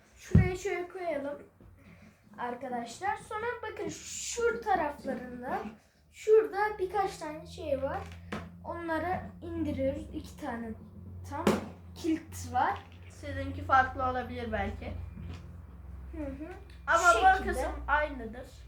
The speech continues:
Speaker 2: kesin.
Speaker 1: Net. Şöyle koyalım.
Speaker 2: Burada
Speaker 1: Onları
Speaker 2: taşlarımız var.
Speaker 1: Bunun içinde taşlar var arkadaşlar. Şöyle. Burada bir tane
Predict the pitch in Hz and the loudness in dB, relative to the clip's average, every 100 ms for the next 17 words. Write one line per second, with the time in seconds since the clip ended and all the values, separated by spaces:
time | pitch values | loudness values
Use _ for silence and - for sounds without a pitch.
0 | - 196 - - - - - - - - | -10 -10 -10 -12 -12 -12 -10 -10 -10 -12
1 | 277 285 240 - - - - - - 381 | -8 -6 -6 -8 -14 -16 -14 -14 -12 0
2 | 339 269 247 254 226 226 294 - - - | 2 2 -2 -8 -8 -6 -8 -8 -10 -12
3 | - - - - - - - - - 294 | -12 -14 -16 -6 0 0 -2 -14 -20 -6
4 | 339 339 330 403 403 403 381 320 - 277 | -2 0 6 8 8 6 6 6 4 -4
5 | 226 240 277 - - - 285 392 440 440 | -4 -2 -2 -6 -12 -8 -4 0 0 -2
6 | 440 415 403 403 370 359 - 349 294 262 | -4 4 4 6 2 0 0 0 2 2
7 | 247 240 233 240 254 240 240 - 277 269 | 2 -2 -4 -8 -8 -6 -6 -10 -8 -8
8 | - - 277 233 214 220 285 349 _ _ | -8 -8 -6 -4 -6 -8 -10 -12 _ _
9 | - - _ _ _ - - _ - - | -20 -20 _ _ _ -20 -20 _ -16 -12
10 | - - - 285 320 403 427 427 427 403 | -14 -12 -12 -10 -2 0 6 10 10 6
11 | 392 427 403 415 | -2 -2 -2 -6